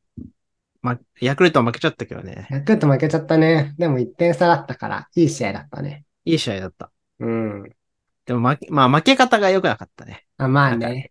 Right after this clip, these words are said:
Speaker 2: ちょっとね。
Speaker 1: エラーでね。
Speaker 2: エラーで負けちゃったからね。
Speaker 1: <laughs> 今シーズンのヤクルトを象徴しているかのような。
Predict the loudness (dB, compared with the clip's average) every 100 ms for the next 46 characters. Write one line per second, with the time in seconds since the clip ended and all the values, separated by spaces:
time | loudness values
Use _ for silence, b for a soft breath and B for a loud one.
0 | _ 0 0 0 4 6 6 4 0 -4
1 | -4 -4 0 2 4 4 2 -2 -10 -8
2 | -6 -8 -10 -12 -12 -14 -16 _ _ _
3 | _ _ 0 2 4 2 2 4 4 0
4 | 0 0 0 2 2 0 -6 -12 -14 -20
5 | _ -6 -2 -2 0 -2 -2 0 0 0
6 | -6 -10 -14 -16